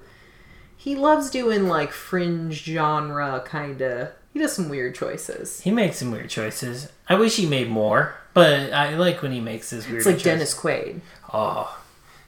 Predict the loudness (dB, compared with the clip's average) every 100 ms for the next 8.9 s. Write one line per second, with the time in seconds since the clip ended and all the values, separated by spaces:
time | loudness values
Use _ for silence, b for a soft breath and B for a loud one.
0 | _ -4 2 6 6 4 2 2 4 4
1 | 2 0 -4 0 4 6 6 4 4 2
2 | 2 2 2 2 2 0 0 12 12 12
3 | 10 8 6 4 2 2 2 0 -4 2
4 | 8 8 8 4 4 4 4 2 2 2
5 | 2 4 4 4 -4 -8 -10 -10 -10 -8
6 | -2 4 6 6 4 2 2 2 2 2
7 | 4 8 8 8 4 6 6 6 6 4
8 | 2 0 0 0 2 0 2 0 -2